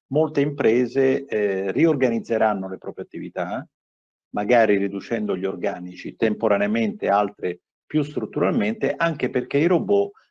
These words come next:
non si prendono il covid o non si prendono nessun, eh, ulteriore virus che tanto avremo anche in futuro, come gli scienziati ci hanno detto. Quindi l'accelerazione ci sarà.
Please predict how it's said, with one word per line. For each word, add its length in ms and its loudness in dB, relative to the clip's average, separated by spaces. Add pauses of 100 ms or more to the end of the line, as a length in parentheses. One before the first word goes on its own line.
non 260 0
si 160 -4
prendono 420 0
il 100 -8
covid 680 0 (360)
o 100 -4
non 120 -2
si 160 -8
prendono 720 2
nessun, 920 0 (440)
eh, 460 -2 (180)
ulteriore 1120 4
virus 640 0 (160)
che 140 -6
tanto 380 -2
avremo 420 0
anche 280 -8
in 100 -10
futuro, 440 -8
come 220 -14
gli 100 -10
scienziati 560 -14
ci 120 -20
hanno 220 -16
detto. 380 -20 (540)
Quindi 260 4
l'accelerazione 880 0
ci 140 -14
sarà. 360 -8